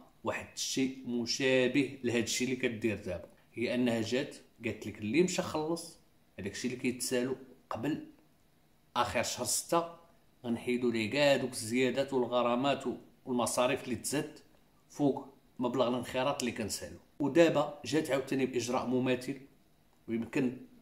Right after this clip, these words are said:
عطات فيه حاجة أخرى، أنها كتلغي كلشي، كاع الديون اللي كتسالك، ولكن حطات شروط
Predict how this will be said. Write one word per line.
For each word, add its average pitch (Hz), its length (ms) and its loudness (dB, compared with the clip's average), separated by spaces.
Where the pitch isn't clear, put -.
عطات 123 300 -2
فيه 120 360 0
حاجة 120 260 0
أخرى، 120 240 0
أنها 120 180 -2
كتلغي 123 420 -2
كلشي، 143 440 4
كاع 127 160 6
الديون 127 400 2
اللي 127 120 2
كتسالك، 135 600 -2
ولكن 120 600 2
حطات - 420 0
شروط 127 460 2